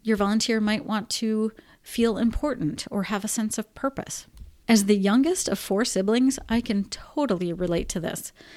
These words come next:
I had two parents and three older siblings who essentially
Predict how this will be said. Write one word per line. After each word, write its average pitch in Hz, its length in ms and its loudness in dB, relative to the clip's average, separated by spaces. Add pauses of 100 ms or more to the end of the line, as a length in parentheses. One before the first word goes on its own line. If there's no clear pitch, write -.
(420)
I 240 480 2 (640)
had 196 520 -2
two 294 180 0
parents 196 600 0
and 190 320 2
three - 520 0
older 233 240 2
siblings 190 580 2
who 208 340 2
essentially 202 840 0